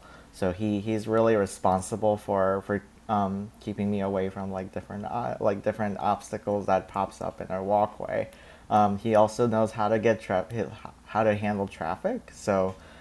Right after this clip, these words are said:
um, he's basically a pilot. So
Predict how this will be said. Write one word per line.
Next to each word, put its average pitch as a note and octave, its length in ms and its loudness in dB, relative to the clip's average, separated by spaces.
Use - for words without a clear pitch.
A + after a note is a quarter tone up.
um, G#2 360 6
he's D#3+ 300 4
basically E3 640 8
a C#3 60 10
pilot. - 480 0
So G#2+ 380 8